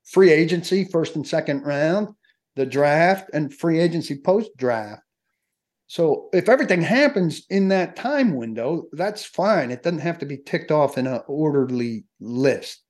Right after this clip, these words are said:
Um, the thing that most striking to me about Carthon, and, and I would say that I don't know that Robinson viewed it this way. He certainly never articulated it this way. And it takes me back.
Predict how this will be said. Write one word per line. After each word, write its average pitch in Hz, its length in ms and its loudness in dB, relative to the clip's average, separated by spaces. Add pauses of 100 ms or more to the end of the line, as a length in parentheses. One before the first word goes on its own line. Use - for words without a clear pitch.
(540)
Um, 165 280 4
the 208 100 4
thing 285 240 2
that 208 200 6
most 214 240 6
striking 170 380 4
to 131 60 -4
me 120 260 -6
about 123 460 -2
Carthon, 107 560 -4
and, 110 220 -6 (100)
and 120 160 -4
I 117 100 0
would 117 180 -6
say 127 340 2
that 110 220 -2 (420)
I - 120 4
don't 160 500 2
know 135 220 2
that 113 180 -2
Robinson 123 800 0
viewed 123 320 0
it 107 160 -8
this 110 240 -8
way. 110 140 -2
He 113 80 -2
certainly 135 380 2
never 131 360 0
articulated 113 800 -4
it 101 180 -10
this - 240 -8
way. 98 280 -10 (100)
And 151 140 0
it - 100 -12
takes 254 240 0
me 180 80 2
back. 156 400 0